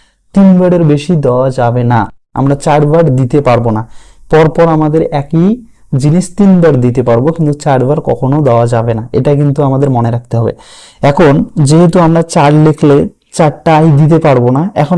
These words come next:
আমাদের কি করতে হবে? এখন আমাদের এই জিনিসটাই করতে হবে যে ভি বলতে হচ্ছে পাঁচ, পাঁচের থেকে আমাদের এক কমাতে হবে। আমরা জানি যে এই যে এইখানে আমি লিখে নিয়েছি তোমাদের বোঝানোর সুবিধার্থে, ভি বলতে হচ্ছে পাঁচ, তাহলে পাঁচের থেকে আমাদের এক কমাতে হবে। তাহলে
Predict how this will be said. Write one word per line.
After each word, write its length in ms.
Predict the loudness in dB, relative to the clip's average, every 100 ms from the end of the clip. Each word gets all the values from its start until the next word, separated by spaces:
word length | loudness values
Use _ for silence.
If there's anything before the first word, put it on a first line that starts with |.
| 0
আমাদের 240 | 0 0 0
কি 120 | 0
করতে 280 | 2 0 0
হবে? 180 | 0 0 -2 -10 _ _ -4
এখন 240 | 0 0
আমাদের 320 | 2 2 2 2 2
এই 80 | 2
জিনিসটাই 460 | 2 0 0 0 0
করতে 180 | 0 -2
হবে 140 | 0 0
যে 140 | 2 0 0
ভি 140 | 2 2 4
বলতে 200 | 2 2
হচ্ছে 200 | -2 0 -2
পাঁচ, 180 | -2 -4 -6
পাঁচের 360 | -4 -2 0 -2 0
থেকে 200 | 0 2
আমাদের 320 | 2 2 0 -2 -2 -2
এক 80 | -2 0
কমাতে 340 | 2 2 0
হবে। 160 | -2 -4 -10 -20 -20 -4
আমরা 200 | 0 2
জানি 180 | 2 2 4
যে 80 | 2 2
এই 60 | 2
যে 100 | 2
এইখানে 200 | 2 2 0
আমি 120 | 2 0
লিখে 180 | 2 2
নিয়েছি 260 | 2 0 -2
তোমাদের 220 | 0 2
বোঝানোর 340 | 2 2 0 0
সুবিধার্থে, 420 | 0 2 0 2 2
ভি 160 | 4 4 4
বলতে 160 | 2
হচ্ছে 200 | 0 0 -2
পাঁচ, 160 | -2 -2 -10 -20 -20 -16 -2
তাহলে 200 | 0 0
পাঁচের 280 | 0 0 0
থেকে 180 | 2 2 2
আমাদের 180 | 2 2
এক 160 | 2 2
কমাতে 260 | 0 0 -2
হবে। 180 | -4 -4 -10 -18 _ _ _ _ _
তাহলে 160 | 0